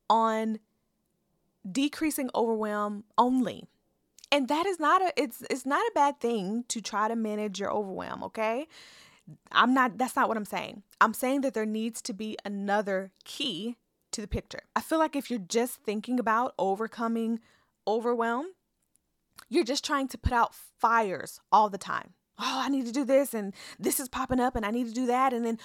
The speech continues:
once these fires are out, then I can get back to this, and I can rebuild myself and prioritize myself, and I can do this and X, Y, Z, X, Y, Z," right? If these fires would just calm down, if my kids would just get out of this particular phase, if, if I,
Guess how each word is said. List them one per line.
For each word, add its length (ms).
once 180
these 200
fires 300
are 140
out, 80
then 240
I 120
can 100
get 200
back 240
to 100
this, 320
and 80
I 80
can 120
rebuild 400
myself 380
and 100
prioritize 580
myself, 340
and 80
I 60
can 180
do 220
this 220
and 140
X, 180
Y, 140
Z, 140
X, 180
Y, 60
Z," 100
right? 180
If 160
these 300
fires 580
would 160
just 200
calm 480
down, 420
if 140
my 180
kids 360
would 100
just 220
get 120
out 140
of 100
this 220
particular 500
phase, 540
if, 180
if 260
I, 100